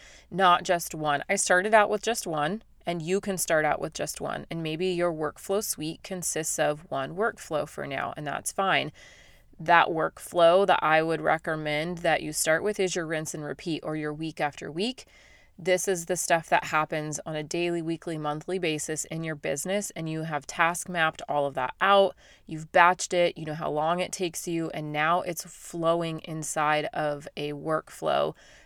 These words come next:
that inside of the academy we call a rinse and repeat workflow. There's that, okay? That's where you're gonna start, is just with that. Again, the Business Systems series that's saved inside of Facebook,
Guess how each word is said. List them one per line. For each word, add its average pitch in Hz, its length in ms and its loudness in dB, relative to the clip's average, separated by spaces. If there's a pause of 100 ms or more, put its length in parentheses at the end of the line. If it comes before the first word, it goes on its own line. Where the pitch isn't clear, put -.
(100)
that 165 280 6
inside 165 380 0
of 156 40 -6
the 160 100 -4
academy 214 500 2
we 170 140 -2
call 165 400 6
a 170 80 -2
rinse 151 340 -4
and 156 100 -6
repeat 147 380 -8
workflow. 151 720 0 (720)
There's 185 260 2
that, 185 360 8
okay? 170 320 0
That's 170 280 4
where 233 80 0
you're 202 100 0
gonna 175 220 0
start, - 580 2
is 156 220 -8
just - 480 2 (160)
with 151 160 -8
that. 143 320 2 (100)
Again, 156 540 2 (340)
the 175 220 -2
Business 185 640 0
Systems 180 580 -2
series 151 480 -2
that's 156 240 -4
saved 170 300 -2
inside 185 340 -2
of 165 100 -4
Facebook, 147 680 -2